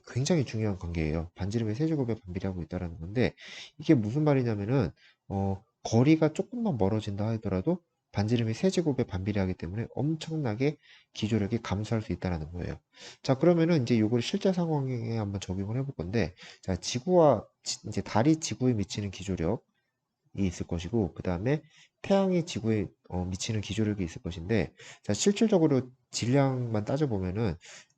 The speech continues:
어, 태양의 질량은 달의 질량에 비해서 터무니없이 크죠. 그죠? 반대로 얘기하면 달은 태양에 비해서 진짜 먼지 같은 존재밖에 안 돼요. 자, 그럼에도 불구하고 어,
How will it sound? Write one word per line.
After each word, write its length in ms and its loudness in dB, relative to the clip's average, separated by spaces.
어, 280 2
태양의 360 2
질량은 320 2
달의 260 2
질량에 440 -2
비해서 340 -2
터무니없이 440 0
크죠. 400 -2
그죠? 280 -6
반대로 320 4
얘기하면 320 2
달은 340 0
태양에 280 0
비해서 280 0
진짜 260 -4
먼지 320 2
같은 280 0
존재밖에 420 -4
안 140 -6
돼요. 140 -4
자, 220 -4
그럼에도 500 4
불구하고 680 -2
어, 420 -4